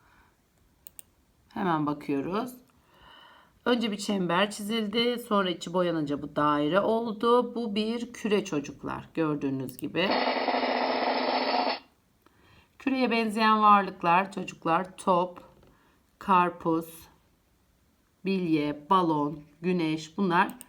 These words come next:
küreye benzer. Aşağıdaki varlıklardan küreye benzeyeni işaretleyiniz.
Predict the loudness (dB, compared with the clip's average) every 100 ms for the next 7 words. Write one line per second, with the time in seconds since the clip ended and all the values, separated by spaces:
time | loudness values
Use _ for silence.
0 | -10 -10 _ _ -6 0 0 0 -2 -4
1 | -2 0 0 -2 -16 -20 -4 0 0 0
2 | -2 -2 4 6 6 2 -2 0 0 -2
3 | -2 -6 -6 -2 -2 -2 -2 0 0 0
4 | 0 0 -2 -2 0 2 0 -2 -2 -2
5 | -6 -12